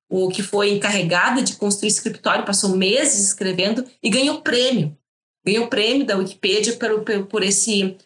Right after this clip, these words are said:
por esse verbete. Então, assim, a nossa produção aí em história pública.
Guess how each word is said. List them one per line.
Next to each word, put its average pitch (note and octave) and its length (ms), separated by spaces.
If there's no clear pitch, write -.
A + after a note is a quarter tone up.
por G#3 160
esse F#3 220
verbete. G3+ 520
Então, A3 140
assim, G#3+ 180
a G#3 40
nossa G#3 200
produção G#3 460
aí F#3+ 180
em F#3+ 100
história G#3 360
pública. F3 340